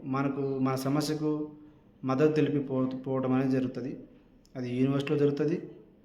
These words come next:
అలాగే ట్యాంక్ బండ్ దగ్గర అక్కడ కూడా విద్యార్థి సంఘాలు, కుల సంఘాలు, రాజకీయ నాయకులు, ఉద్యోగ సంఘాలు వాళ్ళు కూడా వస్తారు కాబట్టి, అక్కడ కూడా మనం పూలదండ వేసి,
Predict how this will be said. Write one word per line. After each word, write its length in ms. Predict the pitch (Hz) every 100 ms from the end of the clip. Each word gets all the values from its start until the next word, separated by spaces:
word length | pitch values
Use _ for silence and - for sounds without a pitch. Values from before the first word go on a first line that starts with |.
| - _ -
అలాగే 680 | 139 160 165 165 143 - - - - -
ట్యాంక్ 260 | 139 160 170
బండ్ 160 | 170
దగ్గర 260 | 156 151 151 139 123 - - - - - _ _ _ _ _ _ _ _ _ _ - - - -
అక్కడ 220 | 135 165 160
కూడా 180 | 165 165 - - - -
విద్యార్థి 360 | 139 143 151 151
సంఘాలు, 400 | 143 143 151 151
కుల 160 | 139
సంఘాలు, 480 | 135 139 139 143 147
రాజకీయ 340 | 135 131 127
నాయకులు, 480 | 139 131 131 143 170 - - - _ _ _ _ _ 135
ఉద్యోగ 240 | 131 147
సంఘాలు 300 | 143 135 131
వాళ్ళు 180 | 127 123
కూడా 140 | 131
వస్తారు 240 | 127 127 123
కాబట్టి, 360 | 120 117 - - - - _ _ _ 139
అక్కడ 260 | 127 175
కూడా 180 | 175 175
మనం 180 | 175 151
పూలదండ 420 | 151 143 139 131
వేసి, 400 | 127 123 165 -